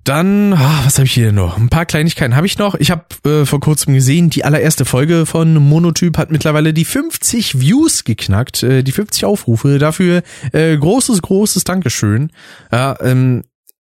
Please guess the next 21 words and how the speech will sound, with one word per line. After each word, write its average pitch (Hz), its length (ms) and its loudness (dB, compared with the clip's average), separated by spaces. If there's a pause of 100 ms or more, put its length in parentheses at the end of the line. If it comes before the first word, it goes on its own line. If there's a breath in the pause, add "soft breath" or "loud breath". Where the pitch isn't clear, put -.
(120)
für - 140 -2
mich 175 180 0
persönlich 170 560 0
sind 165 240 0
so 160 160 0
die 151 140 -2
ersten 160 340 0
beiden 156 320 0
Folgen 160 320 0
auch 131 200 0
immer 143 180 2
noch 143 120 0
so - 140 -2
mit 135 240 0
die 120 280 2 (520 loud breath)
prägendsten 202 920 0
aus 139 200 -2
dem 135 680 2
ganz 139 220 -2
einfachen 135 480 0
Grund, 131 480 0